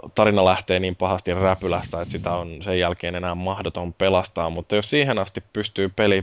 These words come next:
pitämään otteessansa, että jokainen episodi, joita on siis viisi ja yhden läpipelaaminen kestää tollanen kaksi-kolme tuntia, niin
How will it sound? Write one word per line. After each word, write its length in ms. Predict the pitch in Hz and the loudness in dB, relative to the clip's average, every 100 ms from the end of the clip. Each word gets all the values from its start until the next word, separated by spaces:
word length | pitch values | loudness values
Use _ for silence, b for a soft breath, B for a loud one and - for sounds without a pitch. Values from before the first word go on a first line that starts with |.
| - | -2
pitämään 320 | 101 95 92 | -4 0 0
otteessansa, 880 | 95 101 - 85 87 - 85 85 85 | 0 -2 -2 -2 -2 -2 -4 -2 -2
että 140 | 85 - | -2 -2
jokainen 440 | 87 92 95 90 | -2 0 0 2
episodi, 460 | 92 95 92 90 87 | 0 0 -2 0 2
joita 280 | 87 87 90 | 0 0 -2
on 120 | 90 | -2
siis 280 | 92 87 110 | -4 -6 0
viisi 320 | 98 90 - | 2 2 0
ja 220 | 87 82 - _ - | -2 -2 -8 _ -8
yhden 360 | 90 92 90 87 | -4 -2 0 2
läpipelaaminen 680 | 92 90 82 82 85 90 87 | 2 0 2 2 2 -2 -2
kestää 380 | 90 - 78 | -4 -2 -4
tollanen 380 | 82 85 85 85 | -2 -2 -2 -2
kaksi-kolme 580 | 90 87 - 92 85 82 | -4 -6 -2 2 2 0
tuntia, 460 | 67 67 67 69 69 | -4 -6 -2 -2 0
niin 220 | 73 | -4